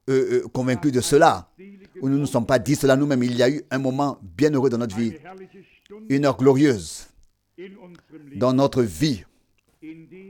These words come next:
où, je dirais, nous avons percé.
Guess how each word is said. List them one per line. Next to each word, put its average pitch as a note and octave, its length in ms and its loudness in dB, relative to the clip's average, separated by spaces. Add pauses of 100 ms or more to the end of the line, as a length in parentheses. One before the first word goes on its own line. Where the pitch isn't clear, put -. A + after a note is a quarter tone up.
(440)
où, C3+ 400 0 (1120)
je A2 120 -4
dirais, A#2 420 0 (1160)
nous B2 380 0 (460)
avons A2 360 -4 (180)
percé. - 540 -6